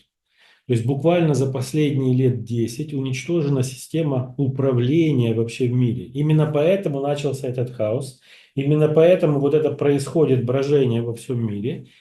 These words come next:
именно поэтому и этим пользуются вот эти вот, э, не очень хорошие нелюди, которые занимаются вот этими угрозами, терроризмом и так далее.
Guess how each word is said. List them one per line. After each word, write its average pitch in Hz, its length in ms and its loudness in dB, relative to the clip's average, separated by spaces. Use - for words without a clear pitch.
именно 139 400 0
поэтому 139 540 0
и 151 200 0
этим 160 460 0
пользуются 139 580 -2
вот 117 180 -6
эти 127 180 -2
вот, 123 220 -2
э, 110 360 -6
не 127 160 0
очень 127 300 0
хорошие 113 680 -4
нелюди, 127 480 -2
которые 117 580 0
занимаются 120 960 -4
вот 104 340 -8
этими 104 260 -4
угрозами, 117 580 0
терроризмом 110 640 -2
и 104 40 -6
так 110 200 -4
далее. 90 380 -6